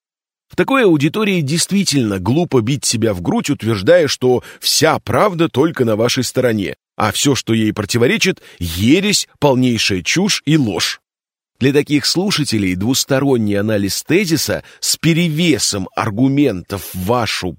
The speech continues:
пользу — лучший метод убеждения в своей правоте.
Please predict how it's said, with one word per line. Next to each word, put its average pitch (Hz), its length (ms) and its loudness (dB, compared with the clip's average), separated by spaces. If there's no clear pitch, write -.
пользу — 170 560 -2
лучший 202 440 2
метод 156 340 0
убеждения 107 560 -2
в 131 80 -6
своей 98 300 -2
правоте. - 540 -6